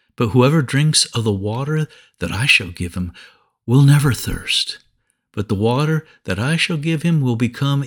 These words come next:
in him a fountain of water, springing up into everlasting life." What the world offers, like Jacob's well did originally, can come easy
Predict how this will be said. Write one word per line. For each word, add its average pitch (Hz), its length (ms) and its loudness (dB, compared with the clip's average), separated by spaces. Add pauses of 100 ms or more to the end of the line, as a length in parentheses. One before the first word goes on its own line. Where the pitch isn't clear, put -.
in 151 200 2
him 98 180 0
a 87 80 -6
fountain 170 960 -4
of 95 200 -6
water, 90 520 -4 (300)
springing 180 640 4
up 165 300 -4
into 160 400 0 (120)
everlasting 175 920 0
life." - 640 -14 (1300)
What 226 160 0
the 247 80 2
world 117 300 2
offers, - 640 -4 (460)
like - 520 -2
Jacob's 123 420 0
well 110 300 4
did 101 280 0
originally, 104 680 -4 (320)
can 180 160 2
come 202 240 4
easy 131 540 4